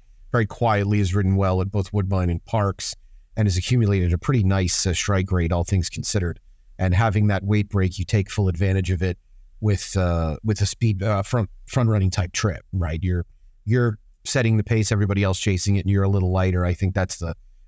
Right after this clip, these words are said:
the best way to take the edge there. We'll see if Sophia can wire this bunch in race number eight. We cap it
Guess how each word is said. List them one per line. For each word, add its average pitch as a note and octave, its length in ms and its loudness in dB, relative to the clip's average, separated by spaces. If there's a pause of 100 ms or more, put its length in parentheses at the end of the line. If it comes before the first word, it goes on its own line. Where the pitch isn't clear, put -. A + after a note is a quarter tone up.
(100)
the A2 80 0
best G#2 260 0
way G2+ 160 2
to F2 120 -2
take G2 240 0
the E2+ 180 0
edge F2+ 220 0
there. G2+ 200 2
We'll A#2 120 -2
see G2 180 0
if F2+ 100 0
Sophia F2+ 380 0
can E2+ 220 0
wire F#2 320 2
this F2+ 180 -2
bunch F2+ 420 -2 (440)
in A2+ 260 4
race G2+ 340 2
number F2+ 360 0
eight. A#2+ 240 0
We G2 60 -8
cap A#2 340 -2
it C3 120 -4